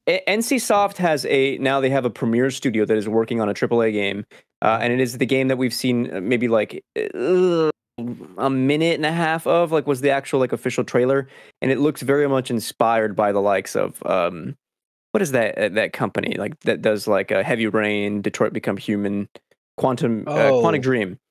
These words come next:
Speaker 2: Yeah.
Speaker 1: So th-, th-, there's, it's a Korean studio, it's a Korean game, uh,
Speaker 2: Oh,
Speaker 1: but it's
Speaker 2: Mara? Project Mara?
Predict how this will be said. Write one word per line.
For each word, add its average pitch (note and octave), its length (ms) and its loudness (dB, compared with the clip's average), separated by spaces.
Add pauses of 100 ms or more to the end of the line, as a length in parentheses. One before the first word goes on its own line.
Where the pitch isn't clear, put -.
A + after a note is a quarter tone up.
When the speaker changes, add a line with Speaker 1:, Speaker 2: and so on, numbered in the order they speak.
Speaker 2:
Yeah. B2+ 160 2
Speaker 1:
So E3 180 2
th-, F2+ 300 -6
th-, F3 180 0
there's, G3 200 0
it's G3+ 180 0
a A3 40 -2
Korean E3 340 2
studio, D#3 180 0
it's - 100 -2
a C#3 40 -2
Korean C3+ 360 2
game, A2+ 360 0 (320)
uh, G#2+ 200 2
Speaker 2:
Oh, G3 140 10
Speaker 1:
but F3+ 100 8
it's C#3+ 40 2
Speaker 2:
Mara? F#3 540 6
Project D#3 320 4
Mara? D#3 320 2